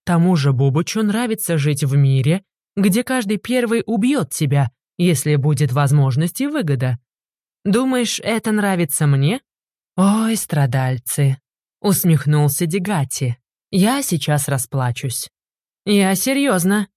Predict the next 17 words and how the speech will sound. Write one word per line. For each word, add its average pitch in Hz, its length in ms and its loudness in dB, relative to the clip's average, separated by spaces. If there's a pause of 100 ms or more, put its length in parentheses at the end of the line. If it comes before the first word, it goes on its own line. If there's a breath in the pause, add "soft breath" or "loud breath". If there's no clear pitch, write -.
(360)
немного 190 520 2
даже 156 280 2
обиделся 147 600 0
Янг 151 420 -2
Фан 165 160 -4
Хофен. 135 560 -4 (460)
"От 233 180 0
нашей 196 320 0
натуры 180 440 0
мы 170 120 2
сами 214 420 0
же 143 160 0
в 123 80 -2
первую 156 360 0
очередь 175 440 -2
и 175 120 -4
страдаем. 202 640 -2